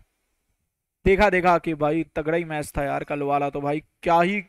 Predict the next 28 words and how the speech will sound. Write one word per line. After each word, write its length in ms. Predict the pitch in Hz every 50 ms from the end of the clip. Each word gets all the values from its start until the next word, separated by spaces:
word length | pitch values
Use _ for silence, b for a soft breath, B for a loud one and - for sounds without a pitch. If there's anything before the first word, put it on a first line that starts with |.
| _ _ -
कितना 340 | 196 - - 196 214 220
ही 140 | 214 208 208
तो 100 | 202 220 214
total 360 | - 196 175 - 202 196 185
था, 60 | 175
टू 260 | - - 196 214 214
एटी 260 | 196 190 - - 202
सेवन 420 | 190 - - 170 160 170 180 165 151
भाई 240 | 135 135 131 139 139
साहब। 380 | - - - 139 135 135 131 - _ _ _ _ _ _ _ _ _ _ _ _ _ _ _ _ _ _ _ _ _ _ _ _ _ _ _ _ _ _ _ -
जी 300 | 131 120 151 185 220 233
एटीन 500 | 226 220 - 196 160 139 135 131 - -
भाई, 300 | - 135 131 131 127 - - _ _ _ _
जी 200 | 131 131 165 185 214
एटीन 300 | 214 208 214 202 190 185
का 120 | 190 180
क्या 180 | 160 151 143 143
करोगे? 520 | 143 139 143 160 190 214 185 139 127 135 - _ _ _ _ _ _ _ _ _ _ _ _ _ _ _ _ _ _ _ _ _ _ _ _ _ _ _ _ _ _ _ - -
चलो 180 | - 165 143 139
guys, 240 | 127 127 131 135 151
अभी 460 | - 156 147 147 151 156 151 147 156
सही 240 | 143 - - 196 202
है, 100 | 208 202 190
guns 200 | 185 185 185 196
वगैरह 340 | 190 196 196 185 185 190
हमने 240 | 190 185 180 185 185
रख 140 | 180 180 170
दी। 220 | 170 196 226 226